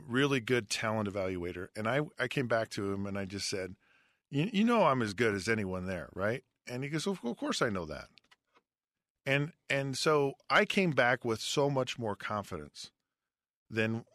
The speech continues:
and not that I didn't have it, but, but it's, there's, uh, and it's almost a peace. So there's this confidence and this peace that happens. So I think it's gonna be an interesting observation to watch players like Rudy Gobert and Donovan Mitchell, who played in their very first All-Star games,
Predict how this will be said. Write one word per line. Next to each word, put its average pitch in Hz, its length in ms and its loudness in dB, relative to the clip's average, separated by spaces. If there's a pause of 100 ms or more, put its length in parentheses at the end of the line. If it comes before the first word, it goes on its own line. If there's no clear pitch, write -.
(160)
and 147 460 -2
not 156 160 4
that 151 100 4
I 127 80 6
didn't 120 220 -2
have 127 320 0
it, 92 180 0
but, 107 140 -2 (100)
but 120 160 -2
it's, 123 160 -6
there's, 131 340 0
uh, 135 160 -4
and 143 140 2
it's 139 160 -2
almost 170 320 2
a 117 60 -2
peace. - 480 -4 (480)
So - 100 -2
there's 127 200 0
this 113 180 -2
confidence 190 580 0
and 135 140 0
this 107 180 -6
peace - 320 -2
that 107 140 -4
happens. 101 500 -6 (640)
So - 240 -6
I 196 140 6
think 220 200 2
it's - 120 -2
gonna 131 160 -2
be 120 160 2
an 110 180 2
interesting 185 520 0
observation 127 680 0
to 107 80 -2
watch 98 520 0
players 98 440 -4
like 90 320 -6
Rudy 117 320 -2
Gobert 98 640 -2 (120)
and 98 120 -8
Donovan 117 420 -2
Mitchell, 95 300 -6
who 107 120 -8
played 143 300 -6
in 156 80 -4
their 117 120 -2
very 139 380 -6
first 151 380 -4
All-Star 120 420 -2
games, 87 420 -12